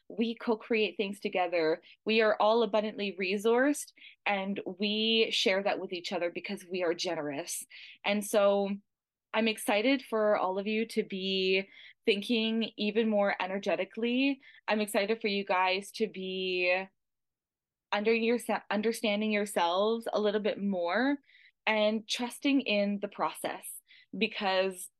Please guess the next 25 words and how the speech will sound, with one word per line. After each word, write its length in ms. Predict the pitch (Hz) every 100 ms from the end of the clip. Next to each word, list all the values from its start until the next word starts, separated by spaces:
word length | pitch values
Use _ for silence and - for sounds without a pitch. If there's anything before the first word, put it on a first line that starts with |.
| _ _ _ _ _ _ _ _
again, 260 | 214 220 220
you 80 | 226
don't 140 | 208
have 140 | 202 -
to 60 |
do 20 | 202
it 80 |
perfectly. 720 | 202 208 208 214 190 165 160 - _ -
Again, 580 | 208 233 233 262 262 -
you 180 | 202
don't 200 | 208 196
have 160 | 196 202
to 80 | 220
do 240 | 202 190
it 200 | 185 180 - -
all 140 | 180
the 140 | 170
time, 500 | 175 180 160 143 147 175 - - _ _ _ 220
because 400 | 254 262 254 208
the 100 | 226
more 220 | 220 233
you 120 | 277
get 200 | 285 254
comfortable 640 | - 220 214 226 196 185 170
with, 420 | 180 175 175 170